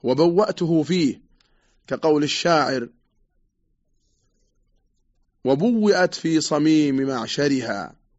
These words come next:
وتم في قومها مبوأها"، أي نزلت من الكرم في صميم النسب وتبوأت له منزلاً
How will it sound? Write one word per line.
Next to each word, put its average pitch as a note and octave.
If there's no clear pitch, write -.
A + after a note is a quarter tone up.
وتم E3
في C3+
قومها B2
مبوأها"، G#2+
أي C3
نزلت E3
من C#3+
الكرم D#3
في C3
صميم D3+
النسب A2+
وتبوأت B2+
له D#3
منزلاً A#2